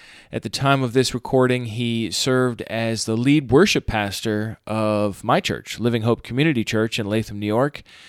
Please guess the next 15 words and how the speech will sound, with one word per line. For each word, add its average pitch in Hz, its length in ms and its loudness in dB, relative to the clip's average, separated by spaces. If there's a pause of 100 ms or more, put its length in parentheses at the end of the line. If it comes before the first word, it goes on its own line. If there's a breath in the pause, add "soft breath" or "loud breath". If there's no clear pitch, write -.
(260 loud breath)
Now 160 240 6
he 156 120 4
serves 135 440 4
as 120 160 0
the 120 140 2
assistant 135 640 0
pastor 110 640 0
and 110 180 -8
worship 120 340 0
leader 110 300 0
at 107 340 -4
Lawrenceville 113 920 2
Church - 320 -2
of 104 100 -12
God 101 460 -2